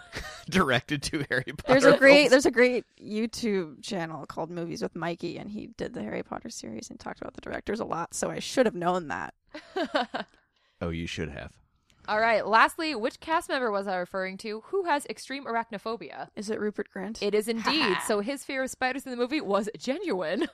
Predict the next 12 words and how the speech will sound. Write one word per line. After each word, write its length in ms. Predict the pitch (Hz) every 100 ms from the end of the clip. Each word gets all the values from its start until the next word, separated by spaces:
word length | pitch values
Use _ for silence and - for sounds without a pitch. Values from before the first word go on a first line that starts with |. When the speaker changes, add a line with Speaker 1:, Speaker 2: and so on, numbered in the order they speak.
| _ _ _ _
Speaker 1:
<laughs> 400 | - - - -
Um, 540 | 202 190 185 185 190 - _ _ _ _ _ _ _ _ _ _ _ _ _
who 360 | - 320 330 381 220
dedicated 520 | 247 269 294 330 311
their 100 | 240
Britannia 500 | 220 - 269 339 339
Award 480 | - 185 170 170 190
to 80 | 202
their 120 | 185
dead 260 | 175 196 254
hamster, 460 | 233 208 202 - 247
Millie? 440 | 269 294 139 -